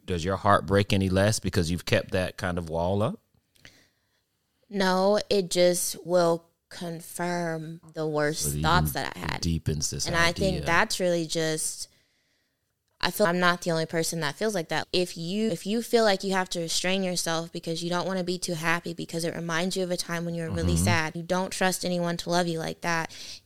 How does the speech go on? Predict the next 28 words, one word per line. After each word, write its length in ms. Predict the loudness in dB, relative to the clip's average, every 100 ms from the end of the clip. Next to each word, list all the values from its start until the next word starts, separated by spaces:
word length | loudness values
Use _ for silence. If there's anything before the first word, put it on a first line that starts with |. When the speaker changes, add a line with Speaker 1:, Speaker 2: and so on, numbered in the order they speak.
| _
Speaker 2:
If 240 | 2 2 2
they 140 | 2
break 280 | 4 2 2
up 180 | -2 -2
with 140 | -6
you, 220 | -4 -8 0
if 200 | -2 0
you 80 | -2
break 240 | 0 0
up 160 | -2 -2
in 120 | -4
general, 360 | -2 -2 -2 -4 -2
it's 220 | -2 0
not 340 | 0 2 0 0
like 320 | -2 -2 -6 -10
you 100 | -8
hate 240 | -2 0 2
each 220 | 0 -2
other 180 | -2 -2
or 40 |
anything. 440 | -4 -4 -6 -8 -10 -18 _
It 320 | 2 2 0
confirms 560 | -6 -4 0 0 2 0
a 60 |
little 240 | 0 0 0
bit. 340 | 2 0 0 -2
You 60 |
Speaker 1:
Mm-hmm. 340 | 0 4 2